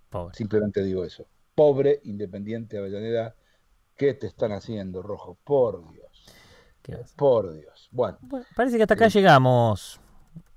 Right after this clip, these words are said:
Speaker 1: Nos quieren
Speaker 2: ¿No tengo
Speaker 1: echar.
Speaker 2: un minutito más para, para atenderlo un poquito a Independiente? No, no.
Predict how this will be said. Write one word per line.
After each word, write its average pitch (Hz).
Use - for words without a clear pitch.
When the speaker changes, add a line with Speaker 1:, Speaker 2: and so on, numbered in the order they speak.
Speaker 1:
Nos 151
quieren 180
Speaker 2:
¿No 160
tengo 151
Speaker 1:
echar. 190
Speaker 2:
un 143
minutito 151
más 226
para, 127
para 120
atenderlo 139
un 120
poquito 170
a 143
Independiente? 135
No, 110
no. 120